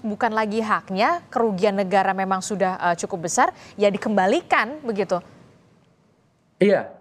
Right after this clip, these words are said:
Speaker 2: eh, sebetulnya kalau kita melihat bahwa, eh, tadi ya, berdasarkan catatan I C W bahwa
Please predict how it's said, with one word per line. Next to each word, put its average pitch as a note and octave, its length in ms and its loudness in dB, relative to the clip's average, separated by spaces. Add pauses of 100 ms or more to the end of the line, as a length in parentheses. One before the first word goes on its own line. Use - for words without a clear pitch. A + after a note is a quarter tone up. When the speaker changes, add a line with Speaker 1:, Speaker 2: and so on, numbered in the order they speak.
(120)
Speaker 2:
eh, D#3+ 260 2
sebetulnya E3 480 -2
kalau F3+ 240 0
kita D#3 240 -8
melihat D3+ 480 -2
bahwa, A#2+ 640 0 (240)
eh, A2 440 0 (280)
tadi C#3 320 0
ya, F#2 160 -6 (240)
berdasarkan B2+ 960 -2
catatan B2+ 480 -2
I B2 80 -6
C C3 260 0
W B2+ 60 -2
bahwa A2 560 2